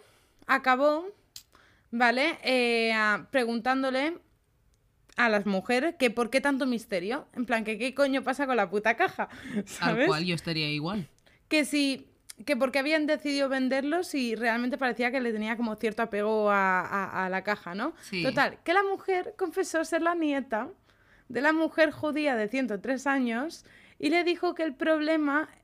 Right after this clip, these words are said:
Speaker 1: eh, no era la estima que le pudiesen tener al objeto, sino la historia de este objeto, ¿vale? Añadió que
Speaker 2: Mm.
Speaker 1: todos los objetos del mercado pertenecían,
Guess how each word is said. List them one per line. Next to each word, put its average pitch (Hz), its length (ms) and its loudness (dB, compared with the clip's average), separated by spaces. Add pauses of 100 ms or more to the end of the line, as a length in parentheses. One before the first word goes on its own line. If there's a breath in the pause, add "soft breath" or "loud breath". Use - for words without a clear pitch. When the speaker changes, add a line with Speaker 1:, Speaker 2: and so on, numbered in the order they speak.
(140)
Speaker 1:
eh, 240 400 2
no 247 80 0
era 285 160 2
la 277 80 2
estima 269 480 -2
que 269 80 -4
le 226 80 -2
pudiesen 220 400 -2
tener 247 180 -4
al 240 120 0
objeto, 254 600 -2
sino 294 300 0
la 302 80 2
historia 262 580 2
de 190 80 -2
este 214 260 -4
objeto, 208 500 -6 (420 loud breath)
¿vale? 262 340 4
Añadió 262 480 2
que 285 120 0
Speaker 2:
Mm. - 20 -4
Speaker 1:
todos 277 180 4
los 311 160 0
objetos 320 400 -2
del 311 120 2
mercado 294 420 0
pertenecían, 262 880 -2